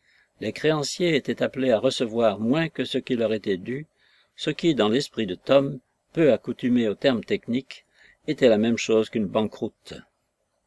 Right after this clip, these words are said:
On dirait que monsieur Taleva avait non seulement perdu sa fortune, mais avait fait faillite, mot qui, dans ses idées, exprimait la plus grande honte.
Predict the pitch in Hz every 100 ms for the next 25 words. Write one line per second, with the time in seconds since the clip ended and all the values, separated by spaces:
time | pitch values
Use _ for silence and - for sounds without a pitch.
0 | _ - 123 135 160 180 147 139 143 143
1 | 117 107 127 147 120 117 120 160 156 131
2 | 123 113 92 - 156 139 131 110 - 95
3 | - 139 156 160 165 _ _ _ - 123
4 | 165 - 123 117 127 - 131 - 117 117
5 | 95 - - - _ _ _ - 117 165
6 | 160 - 101 95 107 123 98 120 113 135
7 | 139 131 135 - 135 123 107 110 101 -
8 | 117 117 104 98 95 101 87 _ -